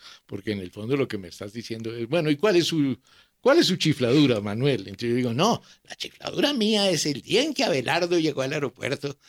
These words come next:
y Gustav Heinemann ya se había ido." O sea, la teoría conspiratoria mundial, pero aplicada a un caso concreto.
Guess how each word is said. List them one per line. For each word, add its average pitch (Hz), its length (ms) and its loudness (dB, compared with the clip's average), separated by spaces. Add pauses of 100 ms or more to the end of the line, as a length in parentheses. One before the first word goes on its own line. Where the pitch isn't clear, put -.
(160)
y 123 100 -4
Gustav 127 460 -2 (140)
Heinemann 180 420 0
ya 143 180 -2
se 208 120 -2
había 165 240 0
ido." 196 300 0 (360)
O - 100 -8
sea, 120 120 0
la 110 140 -6
teoría 113 460 -4
conspiratoria 120 720 -4
mundial, 139 480 0 (220)
pero 117 180 -4
aplicada 113 460 -4
a 120 40 -2
un 123 100 0
caso 123 280 -4
concreto. 123 560 0